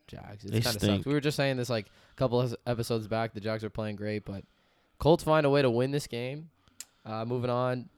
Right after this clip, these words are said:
Speaker 1: Minnesota beat Miami. Miami, three straight losses. They need Tua back, and they
Speaker 2: No,
Speaker 1: get
Speaker 2: they
Speaker 1: him
Speaker 2: don't.
Speaker 1: back next,
Speaker 2: They
Speaker 1: next
Speaker 2: don't
Speaker 1: week
Speaker 2: need
Speaker 1: against
Speaker 2: him
Speaker 1: the
Speaker 2: back.
Speaker 1: Steelers.
Speaker 2: He needs to stay away.
Speaker 1: Well,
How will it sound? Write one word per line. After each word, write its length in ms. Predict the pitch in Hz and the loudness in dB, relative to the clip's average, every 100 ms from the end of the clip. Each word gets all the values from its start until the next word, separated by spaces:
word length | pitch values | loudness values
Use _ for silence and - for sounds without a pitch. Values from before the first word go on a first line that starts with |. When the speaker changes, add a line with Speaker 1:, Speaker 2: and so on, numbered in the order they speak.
| - | -12
Speaker 1:
Minnesota 1000 | 107 117 127 139 - 131 127 139 139 135 | -10 -4 -2 -2 -4 -4 0 0 -2 -4
beat 220 | 117 123 | -4 -2
Miami. 460 | 113 104 110 123 123 | -2 -2 -2 0 0
Miami, 520 | 107 90 113 117 110 | -2 -2 -2 -2 -2
three 320 | - 107 123 | -4 -2 -2
straight 340 | 117 110 117 | -2 -2 -2
losses. 600 | 92 104 107 - 98 95 | 0 -2 -2 -4 -10 -12
They 440 | 95 104 107 104 95 | -8 -4 -4 -6 -8
need 340 | 95 107 104 95 | -8 -6 -6 -8
Tua 300 | - 110 101 | -6 -4 -4
back, 340 | 104 104 107 | -8 -8 -12
and 100 | 92 | -12
they 120 | 95 | -8
Speaker 2:
No, 120 | 117 113 | 2 8
Speaker 1:
get 60 | |
Speaker 2:
they 100 | 113 113 | 10 10
Speaker 1:
him 60 | |
Speaker 2:
don't. 140 | 117 110 | 8 6
Speaker 1:
back 260 | 107 104 | 4 0
next, 380 | 107 107 - - _ - | -8 -10 -12 -18 _ -8
Speaker 2:
They 140 | 107 | 0
Speaker 1:
next 120 | 110 113 | 0 4
Speaker 2:
don't 140 | 143 | 4
Speaker 1:
week 40 | 147 | 4
Speaker 2:
need 120 | 143 | 2
Speaker 1:
against 240 | 147 120 107 | 2 0 0
Speaker 2:
him 60 | |
Speaker 1:
the 100 | 110 | -2
Speaker 2:
back. 20 | 101 | -2
Speaker 1:
Steelers. 260 | 101 101 _ _ | -6 -10 _ _
Speaker 2:
He 220 | 117 120 | -4 -2
needs 360 | 117 120 117 - | -2 -2 -4 -6
to 260 | - 104 104 | -6 -4 -4
stay 340 | 107 - 113 113 | -6 -6 -2 0
away. 400 | 104 107 101 - _ _ | -2 -4 -6 -10 _ _
Speaker 1:
Well, 320 | 104 107 101 | -2 -2 -2